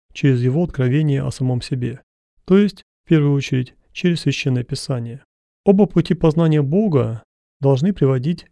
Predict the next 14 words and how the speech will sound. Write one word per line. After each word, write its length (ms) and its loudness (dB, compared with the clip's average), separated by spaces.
к 60 0
одному 360 0
и 40 -6
тому 320 -2
же 220 -6
результату. 680 -4
Во-первых, 560 4
к 60 -6
вере 340 2
и 340 -2
к 60 -8
жизни 260 0
по 180 -2
вере, 320 -2